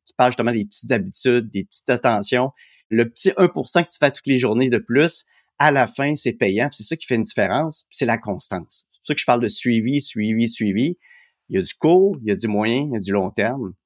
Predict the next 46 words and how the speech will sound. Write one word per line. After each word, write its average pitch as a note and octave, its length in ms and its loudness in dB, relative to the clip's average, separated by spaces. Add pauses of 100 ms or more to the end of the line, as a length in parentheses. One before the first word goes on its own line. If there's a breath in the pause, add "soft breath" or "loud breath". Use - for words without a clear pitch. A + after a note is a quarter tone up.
(180)
Donc, - 100 -12
t'as G#2+ 80 -4
des G#2+ 160 -4
clients C3+ 420 0
que A3 100 -2 (220)
des F#3+ 120 -4
fois, B2+ 80 -4
ça A2+ 140 -4
prend G#2 180 -2
deux G#2+ 340 -4
ans, C#3 160 -4
trois G#2+ 320 -2
ans. C3+ 60 -2
Il C3+ 80 -2
y - 20 0
a - 20 0
des G#2+ 60 0
cycles B2+ 220 0
de A#2+ 40 4
vente C#3 240 0
qui - 60 -8
sont G#2+ 160 -4
très B2 320 2
longs. B2 240 0 (420 soft breath)
C'est - 260 -2
rester A2+ 360 0
à D#3 80 6
l'esprit, B2 640 0 (420)
garder. A#2+ 680 2 (240)
LinkedIn C#3 380 6
est D3+ 60 6
un C#3+ 80 4
autre C#3+ 160 0
outil - 260 -2
que - 80 -4
je - 80 -12
peux C3+ 80 2
vous G#2+ 140 -2
donner, A#2 240 4
c'est B2 180 -2
qu'il G2+ 120 -4
y - 20 4
a G2+ 40 4
une A2 60 0
petite - 240 -6
cloche, - 500 2